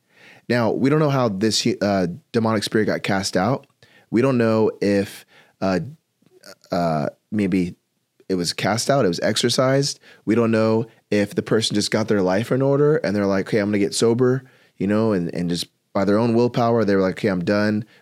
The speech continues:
with the drugs. I'm done with the gambling. I'm done with the alcohol, um, pornography or whatever." They, they cleaned their life up.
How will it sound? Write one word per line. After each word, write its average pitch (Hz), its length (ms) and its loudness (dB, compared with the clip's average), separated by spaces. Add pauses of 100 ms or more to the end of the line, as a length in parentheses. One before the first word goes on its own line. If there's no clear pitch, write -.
with 98 140 -2
the 98 80 -2
drugs. 92 460 -2
I'm 90 180 -4
done 98 280 -2
with 98 180 -4
the 101 80 0
gambling. 92 680 0
I'm 90 100 -4
done 92 240 -2
with 92 180 -4
the 90 120 0
alcohol, 87 580 -2 (420)
um, 92 340 -2 (100)
pornography 95 720 -2
or 95 100 -2
whatever." 87 400 0
They, 92 200 0
they 90 220 -2
cleaned 156 520 0
their 113 200 2
life 101 320 0
up. 98 200 -2